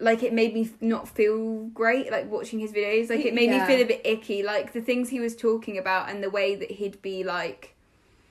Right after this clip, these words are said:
Speaker 1: the language that he used, to be fair, like, it was
Speaker 2: Quite
Speaker 1: all
Speaker 2: grotesque.
Speaker 1: very grotesque and sexual, and, like,
Speaker 2: Yeah.
Speaker 1: I just didn't wanna watch that as, like, a year ten or as a
Speaker 2: Yeah,
Speaker 1: year,
Speaker 2: that's
Speaker 1: even
Speaker 2: fair
Speaker 1: a year
Speaker 2: enough.
Speaker 1: nine. Like, that wasn't what I wanted to watch.
Speaker 2: Yeah, that's fair enough.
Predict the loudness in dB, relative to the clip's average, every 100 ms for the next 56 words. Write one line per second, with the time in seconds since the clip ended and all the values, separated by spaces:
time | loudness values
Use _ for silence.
0 | _ _ _ _ _ _ _ _ _ _
1 | _ 0 2 4 2 0 -2 -4 -8 -6
2 | -6 -8 -10 -10 -10 -12 -12 -12 -6 -6
3 | -4 -4 -6 -4 0 4 4 4 0 0
4 | 4 6 6 4 0 -2 -8 -14 _ _
5 | -4 -4 -4 -10 -8 -10 -8 -8 -8 -8
6 | -6 -4 -4 -4 -4 -8 -10 0 0 0
7 | -4 -6 -4 -6 -4 -4 -2 -4 -4 -2
8 | -2 -4 -4 -4 -4 -4 -6 -8 -10 -14
9 | -10 -2 0 2 4 4 4 2 4 6
10 | 6 6 6 4 4 2 0 -4 -6 -8
11 | -8 -2 -2 0 -2 -2 -6 -6 -6 -8
12 | -10 -8 -4 -2 -2 -4 -8 -10 -12 -12
13 | -14